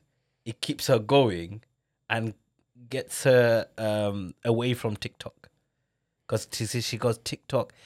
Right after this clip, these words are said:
is ruining my life." Now, there's certain people that go into TikTok and they've got, astaghfirullah,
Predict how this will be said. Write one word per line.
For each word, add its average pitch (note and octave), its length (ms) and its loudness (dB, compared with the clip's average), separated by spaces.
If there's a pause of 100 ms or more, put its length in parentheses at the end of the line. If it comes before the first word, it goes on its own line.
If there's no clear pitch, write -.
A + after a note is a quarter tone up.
(160)
is G#2 220 -2
ruining A2 420 4
my F#2 160 0
life." F#2+ 600 0 (1200)
Now, A#2 540 4 (180)
there's G3+ 200 4
certain E3 380 4
people C#3 240 -2
that A2+ 180 2
go C3+ 160 6
into B2 180 0
TikTok - 640 -6 (960)
and G#2 160 -2
they've G2 80 -6
got, - 120 -12
astaghfirullah, G2 920 -8